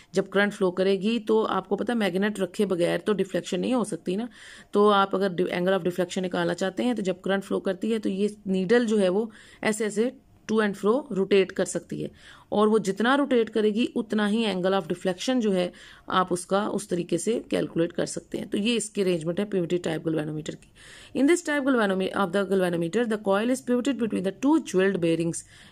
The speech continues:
जो कॉइल है वो पिवट किया हुआ है दो ज्वेल्ड बेयरिंग्स, अपर स्प्रिंग और लोअर स्प्रिंग के दरमियान में, स्प्रिंग के साथ उसको लगाया हुआ है। Uh, the restoring torque is produced by the two hair springs which also serve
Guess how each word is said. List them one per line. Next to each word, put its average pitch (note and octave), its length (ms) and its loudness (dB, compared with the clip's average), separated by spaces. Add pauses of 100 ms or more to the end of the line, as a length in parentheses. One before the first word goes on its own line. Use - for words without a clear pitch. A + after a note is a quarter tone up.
जो F3+ 80 -2
कॉइल G#3 400 4
है C4+ 80 4
वो B3+ 100 0
पिवट B3+ 320 2
किया A#3 220 0
हुआ A3+ 140 0
है C4+ 80 2
दो G3+ 280 4
ज्वेल्ड G#3+ 360 2
बेयरिंग्स, F#3 480 0
अपर A3+ 240 0
स्प्रिंग A#3 380 -2
और C4 240 0
लोअर G3 180 2
स्प्रिंग F#3+ 300 -6
के F#3 80 0
दरमियान F3 320 0
में, F3 60 -2
स्प्रिंग F#3+ 360 -4
के - 80 -2
साथ E3+ 200 -4
उसको - 240 -4
लगाया E3+ 220 -4
हुआ G3+ 100 -8
है। - 340 -20 (760)
Uh, G3+ 420 2
the G#3+ 160 4
restoring D#4+ 520 0
torque C4+ 260 2
is C#4 160 -4
produced G#3+ 380 0
by G3+ 80 2
the G3 80 -2
two B3+ 260 2
hair B3 160 4 (100)
springs G3+ 340 -2
which G3+ 140 -2
also G3 260 0
serve G3+ 240 -2